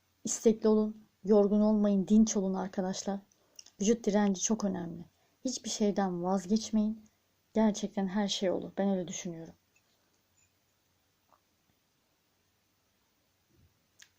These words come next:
Biri size, bu da en yakın arkadaşınız, size tuzak kurabilir arkadaşlar. Dikkatli olun.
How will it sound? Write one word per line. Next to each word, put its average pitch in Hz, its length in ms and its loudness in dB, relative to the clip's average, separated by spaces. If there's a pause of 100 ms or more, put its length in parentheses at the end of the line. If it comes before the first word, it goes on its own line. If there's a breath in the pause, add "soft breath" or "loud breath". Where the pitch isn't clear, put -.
(120)
Biri 240 200 2
size, 233 380 0 (540)
bu 214 140 -2
da - 60 4
en 240 260 4
yakın 220 240 2
arkadaşınız, 180 760 -6 (760)
size 214 300 2
tuzak 220 360 2
kurabilir 202 400 0
arkadaşlar. 175 680 -8
Dikkatli 196 460 2
olun. 170 200 -6